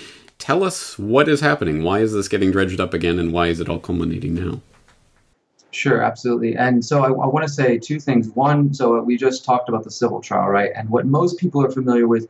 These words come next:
Speaker 2: is the original sweetheart deal that Epstein got, which, uh, was a non-prosecution agreement, and which Bradley Edwards and pretty much anybody with a brain has been saying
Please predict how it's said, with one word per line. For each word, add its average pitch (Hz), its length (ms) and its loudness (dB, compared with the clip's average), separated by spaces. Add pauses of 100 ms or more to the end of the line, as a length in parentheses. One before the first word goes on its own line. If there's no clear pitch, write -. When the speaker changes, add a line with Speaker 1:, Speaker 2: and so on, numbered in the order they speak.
(300)
Speaker 2:
is 120 260 0
the 113 120 0
original 131 480 0
sweetheart 117 540 0
deal 110 280 0
that 104 200 -4 (100)
Epstein 110 360 -2
got, 98 340 0 (260)
which, 117 440 -2 (120)
uh, 101 220 2
was 110 120 -2
a 110 60 -4
non-prosecution 120 760 0
agreement, 104 380 -4 (300)
and 110 240 2
which - 320 -2
Bradley 117 320 2
Edwards 107 400 -4
and 95 320 0 (480)
pretty 123 160 2
much 104 180 0
anybody 107 380 2
with 98 120 0
a 101 40 -4
brain 107 340 0
has 101 100 -6
been 98 180 -2
saying 98 500 -2